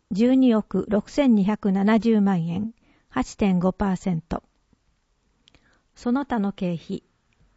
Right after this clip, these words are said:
物件費二十六億七千二百七十万円、十八点零パーセント。繰り出し金十五億千五十一万円、十点二パーセント。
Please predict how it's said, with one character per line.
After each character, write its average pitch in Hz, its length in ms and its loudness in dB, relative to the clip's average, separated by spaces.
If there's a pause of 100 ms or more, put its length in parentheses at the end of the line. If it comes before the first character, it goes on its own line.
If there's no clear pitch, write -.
(1300)
物 208 160 0 (100)
件 240 220 6
費 180 300 -2 (100)
二 247 160 6
十 214 240 4
六 202 300 2
億 196 420 -2
七 220 240 4
千 254 240 2
二 190 100 2
百 214 280 -2
七 202 260 2
十 226 220 2
万 196 260 2
円、 170 280 -2 (360)
十 247 180 2
八 254 280 -2
点 185 260 0
零 208 180 2
パ 202 200 0
ー 196 40 0
セ 190 180 -4
ン 180 100 -4
ト。 - 240 -6 (1120)
繰 226 100 2
り 240 140 6
出 233 140 6
し - 140 -10
金 196 320 2 (180)
十 233 220 6
五 196 180 6
億 - 340 -2 (480)
千 254 320 2
五 196 160 4
十 214 200 4
一 208 280 2
万 185 260 2
円、 175 260 0 (520)
十 269 140 0
点 175 380 2
二 190 100 2
パ 214 240 4
ー 208 40 0
セ 196 200 -2
ン 180 60 -6
ト。 - 260 -6